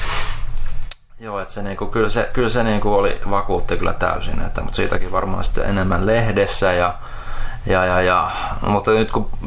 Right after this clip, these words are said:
pa-, takaisin vielä Capcomiin kuitenkin, kun sielläkin sitten tuli oltua aika pitkälti, niin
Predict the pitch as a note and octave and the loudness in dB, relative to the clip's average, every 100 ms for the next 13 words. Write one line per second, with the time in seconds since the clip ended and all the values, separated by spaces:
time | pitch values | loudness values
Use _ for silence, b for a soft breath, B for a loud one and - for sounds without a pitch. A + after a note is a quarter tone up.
0 | A2+ - A2+ - A2+ G#2+ G#2+ G#2 A2 A2 | -4 -2 -2 -2 -2 -2 -2 0 0 0
1 | - G2 F#2 F2 F2+ F2 F2+ E2+ E2+ F2 | -2 -6 -4 -6 -2 0 0 -2 -2 -2
2 | - E2+ E2+ - - - - F2 E2+ F#2 | -2 -2 -2 -2 -2 -4 -2 0 2 2
3 | F2+ - E2 E2+ E2+ - G2 - F2 F2 | 2 2 2 0 0 0 0 -2 -2 0
4 | E2+ F2 F2 | 0 0 0